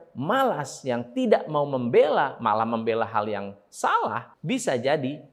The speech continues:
belum teredukasi. Atau mungkin secara balance teori, Anda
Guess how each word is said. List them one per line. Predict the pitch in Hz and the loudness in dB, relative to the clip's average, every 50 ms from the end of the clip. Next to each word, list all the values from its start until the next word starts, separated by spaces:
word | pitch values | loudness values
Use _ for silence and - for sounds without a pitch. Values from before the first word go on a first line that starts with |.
| - 127 | 0 2
belum | 143 143 135 135 175 220 233 226 233 262 - | 2 2 2 2 2 0 0 -2 -4 -4 -4
teredukasi. | 147 131 - - 127 117 117 113 107 117 - 123 127 123 - 110 90 - _ _ _ _ | -4 -4 -4 -4 -6 -6 -6 -6 -8 -6 -8 -8 -8 -8 -10 -14 -14 -14 _ _ _ _
Atau | - 120 - - 262 277 294 | -16 -12 -6 -2 -2 0 0
mungkin | 262 220 190 190 - - 113 107 113 143 147 - - - | 2 0 0 0 -2 -2 -2 -2 -2 -4 -8 -14 -20 -20
secara | - - - - - - - 202 214 233 247 | -14 -10 -10 -10 -6 -2 0 0 2 2 0
balance | 226 160 131 143 135 131 131 131 131 135 127 - - | 0 0 2 4 4 4 4 2 -2 -4 -6 -6 -4
teori, | 120 98 90 90 87 90 98 123 165 214 - - - _ _ _ | -2 -2 -2 -2 -4 -4 -4 -4 -4 -4 -6 -10 -20 _ _ _
Anda | - - 107 104 104 107 113 196 240 185 131 127 143 180 202 - | -6 -4 -2 -2 -2 0 4 6 6 6 6 4 2 0 -4 -8